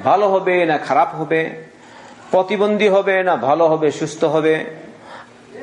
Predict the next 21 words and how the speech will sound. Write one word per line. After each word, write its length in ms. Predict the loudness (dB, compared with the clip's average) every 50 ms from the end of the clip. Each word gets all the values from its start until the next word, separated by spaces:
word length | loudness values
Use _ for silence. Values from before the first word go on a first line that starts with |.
| -12 -6 -2
অন্ধ 260 | -2 0 0 2 2
হবে 500 | 2 2 2 2 2 2 0 0 0 -2 -2
না 180 | -2 0 0 0
চক্ষুশান 640 | -2 -4 -6 -4 -4 -4 -4 -2 0 0 0 0
হবে, 360 | 0 -2 0 0 0 0 -2 -4 -6 -12 -14 -16 -18 -20 -20 -20 -20 -20 -20 -18 -18 -18 -16 -16 -16 -16 -16 -12 -8 -4 0
ভালো 300 | 2 2 4 4 4 4
হবে 440 | 4 2 2 2 2 0 0 -2 -4 -6 -4
না 140 | -2 0 0
ল্যাংড়া 360 | 2 0 2 2 4 4 4
হবে, 360 | 4 2 0 0 -2 -2 -4 -8 -14 -18 -20 -20 -20 -20 -20 -20 -20 -20 -20 -18 -10 -2 0
ভালো 300 | 2 2 4 4 4 4
হবে 320 | 2 2 2 0 0 0
না 160 | 2 2 0
পাত 380 | 0 2 4 4 4 2 0 0
এরকম 340 | 0 0 2 2 0 -2 -2
থাকবে, 460 | -2 -2 -4 -2 -2 -2 -2 -2 -2 -2 0
আল্লাহু 340 | 0 2 4 4 4 4 4
আলাম। 340 | 4 2 2 0 -2 -4 -6 -10 -16 -8
সব 480 | 0 4 4 6 6 4 4 2 0 -2 -4 -10 -16 -20 -20 -18 -8 0
কার 180 | 2 2 2 2
হাতে? 300 | 0 -2 -4 -6 -8